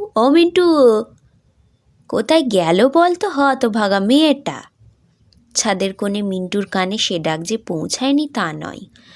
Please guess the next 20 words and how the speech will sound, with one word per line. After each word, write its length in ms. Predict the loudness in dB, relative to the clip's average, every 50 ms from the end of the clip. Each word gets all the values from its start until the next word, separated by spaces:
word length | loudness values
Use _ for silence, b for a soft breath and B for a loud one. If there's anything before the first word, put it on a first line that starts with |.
| b b b b b
কিন্তু 260 | 0 0 2 2 -2
তার 380 | -4 -2 -2 0 0 0 0 0
নিচে 340 | 2 2 0 0 0 -2
নামবার 400 | -2 -2 0 0 0 0 0 0
আগ্রহ 440 | 0 0 0 -2 -2 -4 -4 -4 -4
ছিল 360 | -6 -6 -4 -6 -4 -2 -2
না 140 | -2 -2 -2
বলে 420 | 0 2 2 2 2 0 -2 -4 B B B B B B B
এই 180 | -2 -2 0
ডাকের 460 | 2 0 0 0 -2 -2 -4 -4 -4
কোনো 260 | 0 0 0 0 0 -2
সাড়া 400 | -4 -4 -4 -2 -2 -2 -4 -6
দিল 280 | -6 -6 -6 -6 -6
না, 280 | -6 -6 -10 -12 -14 b b b b b b b b _
বরং 300 | 0 0 0 0 0 -2
আঁচল 400 | -4 -4 -4 -4 -4 -4 -4 -2
ঢাকা 280 | -2 -4 -4 -2 -2 -2
জিভটিকে 600 | -2 -2 -6 -6 -8 -8 -10 -10 -6 -4 -6 -6
দ্বিগুণ 400 | -4 -6 -10 -10 -8 -8 -8 -6
স্নেহে 500 | -6 -6 -4 -2 -2 0 -2 -2 -4